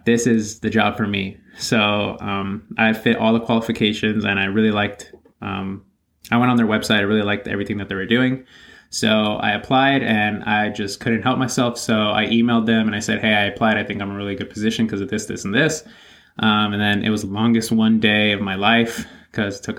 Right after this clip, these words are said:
that long probably to respond. And then I got a phone interview. After that, I got in-person follow-ups. And then now I'm at where I'm at.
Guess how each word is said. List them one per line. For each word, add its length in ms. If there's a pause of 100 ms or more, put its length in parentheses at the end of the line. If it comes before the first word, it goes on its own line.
that 260
long 220
probably 220
to 140
respond. 520 (280)
And 160
then 100
I 40
got 140
a 60
phone 200
interview. 460
After 240
that, 160
I 40
got 140
in-person 800 (540)
follow-ups. 680
And 140
then 160
now 180
I'm 120
at 180
where 80
I'm 140
at. 220